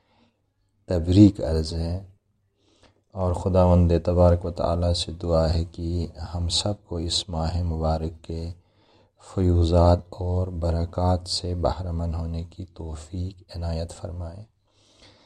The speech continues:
ماہ مبارک رمضان رحمتوں، مغفرتوں اور برکتوں کا مہینہ ہے۔ یہ مہینہ ماہ سیام ہے، ماہ قیام ہے،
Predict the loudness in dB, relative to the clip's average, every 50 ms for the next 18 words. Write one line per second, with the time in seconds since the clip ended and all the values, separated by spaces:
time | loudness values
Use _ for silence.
0 | _ _ _ _ _ -4 0 2 4 6 6 6 6 6 8 8 8 8 6 4
1 | 2 0 0 0 2 2 4 4 6 6 6 6 4 4 2 0 -2 -2 0 2
2 | 2 2 2 2 0 -2 -4 -6 -4 -2 0 0 0 0 -2 -4 -6 -12 -10 -6
3 | -4 -4 -4 -6 -6 -8 -6 -6 -6 -8 -10 -8 -6 -4 -4 -4 -4 -4 -4 -2
4 | 0 0 0 -2 -4 -8 -10 -8 -8 -8 -8 -6 -6 -8 -8 -6 -6 -6 -6 -6
5 | -6 -6 -6 -6 -8 -8 -10 -12 -14 -14 -14 -12 -10 -6 -2 0 0 2 2 0
6 | 0 0 -2 -2 -2 -2 -2 -2 -2 -2 -2 -2 0 0 2 2 2 2 2 0
7 | -2 -4 -4 -4 -4 -2 0 0 2 2 2 0 -2 -6 -8 -10 -12 -12 -12 -10
8 | -8 -6 -4 -2 -2 -2 -2 -2 -4 -4 -8 -12 _ -8 -6 -2 0 2 2 2
9 | 2 2 0 -2 -4 -6 -6 -6